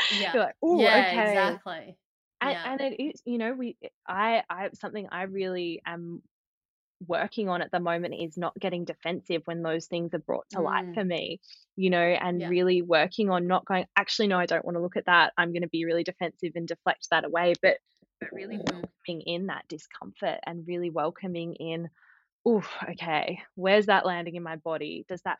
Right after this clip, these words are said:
Speaker 2: feel true? Okay, yes, that feels true. How's this playing out? What do I need to support myself? How do I need to, how can I action this to, to do better down the track as well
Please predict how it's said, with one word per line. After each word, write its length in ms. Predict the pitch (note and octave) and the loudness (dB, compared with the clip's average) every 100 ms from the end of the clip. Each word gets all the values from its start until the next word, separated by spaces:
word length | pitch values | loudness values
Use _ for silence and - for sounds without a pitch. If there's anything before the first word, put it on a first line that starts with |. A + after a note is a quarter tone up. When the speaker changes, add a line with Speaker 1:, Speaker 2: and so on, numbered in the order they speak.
| - | -6
Speaker 2:
feel 180 | F3 E3+ | -8 -8
true? 340 | - D#3+ C#3+ D#3 | -8 -8 -6 -8
Okay, 260 | - D3+ | -8 -10
yes, 220 | D3 D#3 _ | -6 -8 _
that 120 | D#3+ - - | -12 -10 -10
feels 240 | E3 D#3+ | -10 -10
true. 260 | - D#3 D3 | -10 -10 -10
How's 300 | - D3+ E3 | -8 -6 -6
this 180 | G3+ - - | -10 -12 -10
playing 320 | F3 E3+ E3 | -8 -6 -8
out? 200 | D3+ C#3+ - _ _ _ - | -10 -10 -14 _ _ _ -8
What 180 | E3+ - | -8 -6
do 100 | F#3 | -6
I 140 | E3+ | -6
need 500 | E3+ D#3+ D#3 D3 D3+ - _ _ _ _ _ | -6 -8 -8 -8 -8 -12 _ _ _ _ _
to 100 | F3 | -16
support 340 | - D#3 F#3 G#3 | -12 -4 -2 -2
myself? 380 | A3 C#4 D4+ - | -2 0 0 0
How 160 | D3+ E3 | -2 0
do 60 | |
I 140 | E3+ E3+ | 0 -2
need 280 | E3 D#3+ - - | -4 -6 -8 -8
to, 440 | F3 D#3+ D#3 D3+ D3 _ _ _ _ | -2 0 0 -4 -6 _ _ _ _
how 260 | - E3+ F3+ | -6 -4 -4
can 220 | F#3 F3+ | -4 -4
I 280 | D#3 D3+ - _ - | -4 -4 -8 _ -4
action 420 | F3 - F3+ D#3+ | -2 -4 -4 -6
this 360 | D#3+ F#3+ - - | -8 -10 -12 -10
to, 280 | - D#3+ D#3 - | -4 -2 -2 -4
to 160 | - E3+ | -2 -2
do 240 | - D#3+ | -2 -4
better 280 | D3+ D#3+ D#3 | -4 -6 -6
down 260 | D#3 D3+ D#3+ | -10 -12 -12
the 80 | |
track 300 | - D#3+ F#3 - | -12 -10 -10 -8
as 140 | - - | -12 -8
well 260 | G3+ - | -8 -8